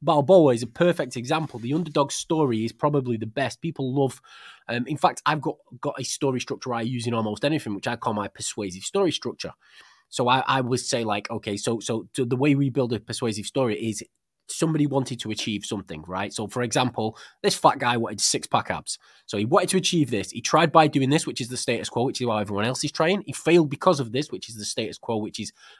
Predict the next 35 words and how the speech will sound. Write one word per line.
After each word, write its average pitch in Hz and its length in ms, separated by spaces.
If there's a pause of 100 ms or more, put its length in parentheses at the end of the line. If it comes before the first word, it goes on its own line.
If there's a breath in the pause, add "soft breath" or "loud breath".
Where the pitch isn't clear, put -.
how 135 120
everybody 120 360
else 110 200
is - 80
failing. 135 440 (240 soft breath)
He 131 100
almost 185 360
gave 165 140
up 147 120
completely 151 500
and 131 140
was 117 100
gonna 139 180
give 127 200
up, 135 120
and 131 60
he's 117 100
like, 117 160
"Oh, 160 180
I 156 120
can't 147 260
do 156 140
it. 151 60
I'm 135 120
just 143 140
gonna 143 140
be 127 80
a 117 40
fat 139 240
guy 135 160
forever." 131 360 (440 loud breath)
And 127 320
then 143 440 (420)
he 147 140
discovered 139 600